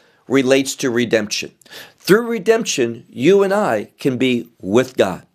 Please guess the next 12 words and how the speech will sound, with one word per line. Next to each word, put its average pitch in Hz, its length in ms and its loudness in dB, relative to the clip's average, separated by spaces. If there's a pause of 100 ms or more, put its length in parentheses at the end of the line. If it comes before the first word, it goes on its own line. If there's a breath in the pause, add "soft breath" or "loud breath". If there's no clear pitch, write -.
(360 loud breath)
Through 220 360 2
redemption, 202 600 -2 (100)
our 147 220 2
works 151 440 -2
can 151 180 -2
be 147 300 2
those 196 400 0
works - 520 -6 (300 soft breath)
which 123 280 2
God 131 340 0
will 120 540 0
receive. 101 720 -6